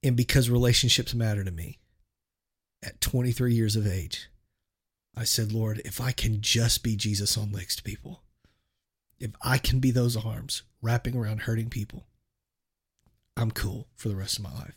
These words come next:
That's all I wanna be. I want people to experience what I've just experienced right now."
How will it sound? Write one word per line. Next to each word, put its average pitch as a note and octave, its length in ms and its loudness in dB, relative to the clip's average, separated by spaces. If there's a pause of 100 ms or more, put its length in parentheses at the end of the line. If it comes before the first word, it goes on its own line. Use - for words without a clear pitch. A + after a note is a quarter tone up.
That's A2 180 -6
all A2 120 -4
I A#2 40 -6
wanna A2 180 -6
be. B2+ 180 -10
I A#2+ 100 -2
want A#2 260 0
people C3 280 0
to A#2+ 100 -2
experience A2+ 420 -6
what G2+ 100 -8
I've G2+ 120 -10
just A2 200 -4
experienced - 400 -8
right A#2 140 -12
now." A#2 140 -10